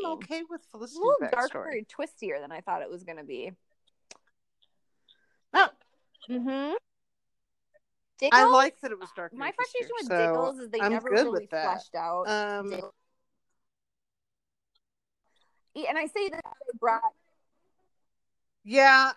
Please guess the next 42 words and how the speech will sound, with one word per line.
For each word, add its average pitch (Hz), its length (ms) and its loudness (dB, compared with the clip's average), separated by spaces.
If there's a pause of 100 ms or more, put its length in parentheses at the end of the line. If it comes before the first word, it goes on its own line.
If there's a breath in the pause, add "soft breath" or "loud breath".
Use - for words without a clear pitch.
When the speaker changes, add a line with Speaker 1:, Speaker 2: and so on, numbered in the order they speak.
(120)
Speaker 1:
my, 320 240 8
my, 330 300 6 (140)
my 320 180 -2
whole 262 100 0
Speaker 2:
Right, 311 240 6
it 208 60 -6
Speaker 1:
problem 302 240 2
Speaker 2:
was 277 80 2
Speaker 1:
with 269 80 -10
Speaker 2:
like, 285 160 0
Speaker 1:
Diggles 240 240 -6
Speaker 2:
"Daddy 370 200 4
Speaker 1:
would 359 60 -10
be 220 160 -6
Speaker 2:
little 202 160 0
Speaker 1:
I'd 214 220 -4
want 208 180 -4
Speaker 2:
Andy," 233 80 -12
Speaker 1:
more 190 140 -6
Speaker 2:
but - 60 -4
Speaker 1:
of - 80 -4
Speaker 2:
it - 40 -16
Speaker 1:
it. 220 60 -20
Speaker 2:
just 254 180 -12
was 240 160 -10
never 220 680 -2 (460)
Speaker 1:
Beyond 247 460 4
just 226 220 0
the 233 80 6
army. 196 500 4 (240)
Speaker 2:
They 320 120 -8
just 587 200 6
never 330 360 2 (200)
got 254 240 0 (140)
to 254 40 -20
Diggle 214 540 -8 (100)
in 233 80 -14
a 208 80 -14
way 214 280 -14
it 226 100 -20 (140)
felt 208 340 -4
was 190 400 -4